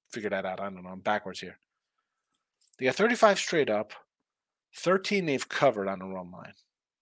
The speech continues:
And then twenty-seven to thirty-eight losses. That's eleven, but there's, oh no, I guess that's right.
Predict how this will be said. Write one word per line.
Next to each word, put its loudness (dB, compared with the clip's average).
And -8
then -8
twenty-seven 2
to -2
thirty-eight 0
losses. -6
That's -6
eleven, 0
but -16
there's, -4
oh -8
no, -4
I -2
guess 2
that's 0
right. 0